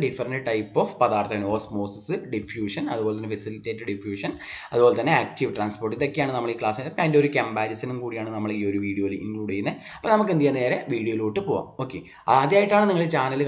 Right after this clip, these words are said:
കാണുന്നുണ്ടെങ്കിൽ എന്ത് ചെയ്യുക, ഈ ചാനൽ ഒന്ന് സബ്സ്ക്രൈബ് ചെയ്യുക. ഇനി നമ്മൾ നെക്സ്റ്റ് വീഡിയോസിൽ ഓരോ എസ് സി ആർ ടി സീരീസ് ആയിട്ട് നമ്മൾ ചെയ്യുന്നതായിരിക്കും. നമുക്ക് ഇന്നത്തെ ടോപ്പിക്കിലോട്ട് പോവാം. ആദ്യത്തെ കൃത്രിമ ബാക്ടീരിയയാണ് E. coli. അതുപോലെ തന്നെ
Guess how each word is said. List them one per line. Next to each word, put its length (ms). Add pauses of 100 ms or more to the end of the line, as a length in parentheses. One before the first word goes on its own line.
കാണുന്നുണ്ടെങ്കിൽ 520
എന്ത് 80
ചെയ്യുക, 200
ഈ 80
ചാനൽ 300
ഒന്ന് 180
സബ്സ്ക്രൈബ് 480
ചെയ്യുക. 200 (120)
ഇനി 160
നമ്മൾ 140 (440)
നെക്സ്റ്റ് 400
വീഡിയോസിൽ 420
ഓരോ 120 (100)
എസ് 100
സി 140
ആർ 100
ടി 120
സീരീസ് 260
ആയിട്ട് 180
നമ്മൾ 140
ചെയ്യുന്നതായിരിക്കും. 200 (420)
നമുക്ക് 220
ഇന്നത്തെ 300 (180)
ടോപ്പിക്കിലോട്ട് 500
പോവാം. 220 (2250)
ആദ്യത്തെ 380 (160)
കൃത്രിമ 480 (320)
ബാക്ടീരിയയാണ് 960 (280)
E. 40 (240)
coli. 320 (360)
അതുപോലെ 300
തന്നെ 180